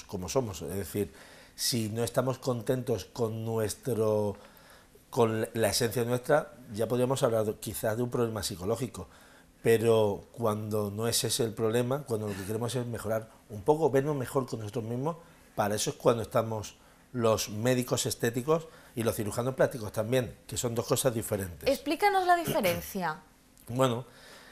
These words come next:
Speaker 1: las dos son disciplinas médicas que buscan la mejora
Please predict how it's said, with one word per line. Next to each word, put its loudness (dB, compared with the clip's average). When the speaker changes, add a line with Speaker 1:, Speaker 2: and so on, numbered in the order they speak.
Speaker 1:
las 2
dos 10
son 2
disciplinas -2
médicas -2
que -2
buscan 2
la -2
mejora 4